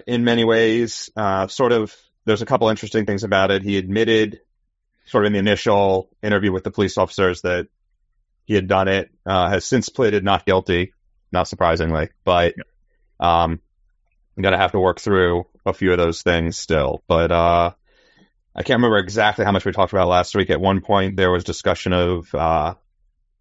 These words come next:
Speaker 1: psychedelic mushrooms. It turns out that that had probably happened far enough prior to the flight that they shouldn't have been in his system anymore. Um,
Speaker 2: He, didn't he claim he had been awake for forty hours?
Speaker 1: He claimed he had been awake for forty hours.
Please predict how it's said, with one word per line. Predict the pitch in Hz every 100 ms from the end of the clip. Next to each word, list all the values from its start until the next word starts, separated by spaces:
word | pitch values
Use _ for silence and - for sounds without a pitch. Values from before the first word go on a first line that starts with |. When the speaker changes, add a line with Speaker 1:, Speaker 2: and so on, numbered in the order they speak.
| _ _ _ _ _
Speaker 1:
psychedelic | 113 98 95 90 -
mushrooms. | 101 - 113 107 110
It | -
turns | 101 92 90
out | 87
that | 87
that | 85 87 -
had | 98 -
probably | 90 87 82 90
happened | 87 90 82
far | 95 87
enough | 85 85 _
prior | 92 87 87 87
to | 95
the | 85
flight | - 87 85
that | -
they | 85
shouldn't | - 76
have | 87
been | 85
in | 82
his | 80
system | 104 - 101
anymore. | 101 101 101 101 - _ _ _ _ _ _
Um, | - 82 78 73 73 67 - _ _ _
Speaker 2:
He, | - -
didn't | 123 175
he | 214
claim | 156 151
he | 123
had | 104
been | 113
awake | 95 104 -
for | -
forty | - 101 101 95
hours? | 98 110 -
Speaker 1:
He | 113 104
claimed | 113 104
he |
had | 101
been | 98
awake | 92 95 101
for | - 104
forty | - 98 98 87
hours. | 85 104 139 - -